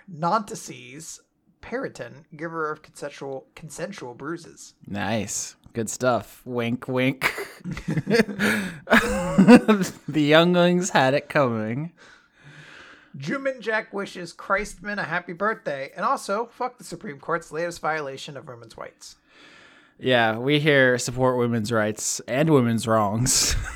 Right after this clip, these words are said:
Speaker 2: They can do whatever they want.
Speaker 1: Absolutely. Reproductive rights, very important.
Speaker 2: Salad child.
Speaker 1: Elderly Goose, Big Honk Energy in two thousand twenty-two.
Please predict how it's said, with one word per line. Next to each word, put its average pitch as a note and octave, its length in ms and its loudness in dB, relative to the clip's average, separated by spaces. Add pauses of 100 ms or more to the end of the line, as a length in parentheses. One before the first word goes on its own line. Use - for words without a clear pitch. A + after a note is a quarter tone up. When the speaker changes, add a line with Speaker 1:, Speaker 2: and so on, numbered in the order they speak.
(180)
Speaker 2:
They G#3 280 12
can F3 160 6
do D#3+ 100 8
whatever C3 260 6
they A#2+ 140 2
want. G2 360 -6 (600)
Speaker 1:
Absolutely. A#2+ 640 -16
Reproductive C#3+ 640 -10
rights, D#3 520 -6 (340)
very C3 220 -8
important. A2 400 -10 (400)
Speaker 2:
Salad A#2+ 480 4
child. C#3 560 0 (580)
Speaker 1:
Elderly E3 400 -6
Goose, G3+ 480 -12
Big F3+ 400 -8
Honk G3+ 300 -4
Energy C3+ 520 -14
in C3+ 80 -20
two D3 140 -16
thousand E3 460 -8
twenty-two. F3+ 480 -16